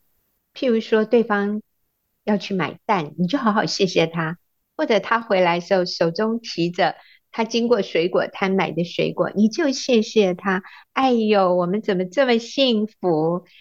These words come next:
有爸爸天天带水果回来，哦，而且是这么好吃的耶！哎呀，感谢，感谢爸爸，呃，我天天喂，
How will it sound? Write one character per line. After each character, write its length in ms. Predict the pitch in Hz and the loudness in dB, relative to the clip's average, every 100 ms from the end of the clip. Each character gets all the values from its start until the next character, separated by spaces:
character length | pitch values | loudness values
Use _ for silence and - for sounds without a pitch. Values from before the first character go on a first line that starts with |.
| - _ | -20 _
有 180 | 180 190 | 0 0
爸 180 | 190 147 | 2 0
爸 240 | 135 135 | 0 -4
天 360 | - - 180 180 | -4 -2 0 -2
天 440 | - 175 170 170 - _ - | 0 0 0 -2 -10 _ -2
带 160 | 175 | 0
水 300 | 156 - 139 | 0 0 -2
果 240 | 143 - 117 | 0 -4 -4
回 320 | - 131 135 | -10 -10 -8
来， 260 | 143 127 127 - | -6 -6 -4 0
哦， 280 | 262 262 | 2 2
而 200 | 247 214 | 0 0
且 260 | 247 214 175 | 0 0 0
是 240 | 170 262 | 0 -2
这 200 | 226 - | -2 -2
么 100 | 320 | -2
好 200 | 247 170 | 0 -2
吃 380 | 151 - - 233 | -4 -6 -2 0
的 180 | 226 202 | 2 0
耶！ 460 | 180 160 139 117 - _ _ _ _ | 2 2 2 -2 -6 _ _ _ _
哎 140 | - 277 | -2 2
呀， 300 | 269 233 202 | 2 0 -2
感 280 | 185 185 165 | -2 -2 -4
谢， 540 | - 277 233 156 - _ _ _ | -6 0 0 0 -6 _ _ _
感 180 | 214 190 | -2 -2
谢 240 | 190 285 233 | 0 0 2
爸 240 | 233 185 | 2 2
爸， 180 | 160 - _ _ _ - | 0 -2 _ _ _ -10
呃， 360 | 170 147 131 _ | -10 -10 -14 _
我 140 | - 160 | -6 -6
天 320 | - 202 202 | -2 0 0
天 320 | - 196 185 | 0 0 0
喂， 440 | 185 185 151 - | 2 2 2 -2